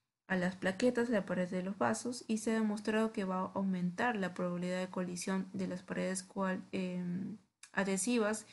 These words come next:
que van a estar mediadas por la unión de las plaquetas del factor von Willebrand y el colágeno. Eh, además de esto, se ha visto de que, em,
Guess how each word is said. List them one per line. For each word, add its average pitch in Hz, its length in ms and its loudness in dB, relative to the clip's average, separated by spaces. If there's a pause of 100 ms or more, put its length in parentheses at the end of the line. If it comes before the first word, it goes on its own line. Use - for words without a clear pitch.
(280)
que 208 80 -4
van 202 100 4
a 196 40 4
estar 202 280 0
mediadas 202 640 2
por 185 220 -2
la 180 80 0
unión 185 260 2
de 185 80 4
las 190 120 0
plaquetas 180 320 -4
del 185 140 -2
factor 175 420 -4
von 180 280 -2
Willebrand 190 500 -2 (280)
y 202 100 -2
el 190 120 0
colágeno. 180 600 -2 (760)
Eh, 208 300 4
además 233 360 6
de 247 140 4
esto, 269 240 0
se 247 160 0
ha 202 40 2
visto 208 360 -2
de 202 260 0
que, 190 300 2
em, 180 320 0